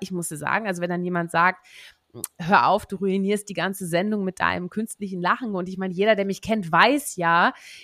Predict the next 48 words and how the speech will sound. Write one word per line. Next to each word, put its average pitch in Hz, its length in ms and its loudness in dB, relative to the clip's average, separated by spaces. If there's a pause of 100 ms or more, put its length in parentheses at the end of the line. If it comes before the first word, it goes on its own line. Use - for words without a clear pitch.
(120)
dass 185 340 2
ich - 560 -6
wirklich 202 720 0 (360)
immer 254 320 6
lache 175 400 2 (100)
und 208 180 -4
gerne 254 340 8
lache 147 300 2
und 165 80 -4
herzlich 196 480 2
lache 160 220 -2
und 165 100 -6
auch 143 120 -6
authentisch 254 520 -2
bin 160 140 -8
damit. 160 420 -8
<laughs> - 60 -6 (880)
Und, - 180 -2
ja, 262 100 8 (100)
so, 277 180 10
siehst 285 240 2
du 554 100 10
es - 80 -6
schon 277 140 0
wieder, 165 340 0
ne? 277 260 -2
Ja. 165 180 6 (380)
Und, 233 320 4
äh, 214 280 4 (240)
ich - 260 -8
ka-, - 120 0
ich 202 140 -6
kann 262 180 0
mir 277 60 -2
das 214 120 -4
Lachen 247 200 4
auch 196 80 -4
nicht 208 120 -10
verkneifen 202 420 0
und 294 60 -6
lass 247 120 -4
es 262 120 -6
mir 254 100 -6
auch - 60 -8
nicht 233 120 -10
verbieten. 202 540 -6
So, 160 200 0
Punkt. 151 440 -6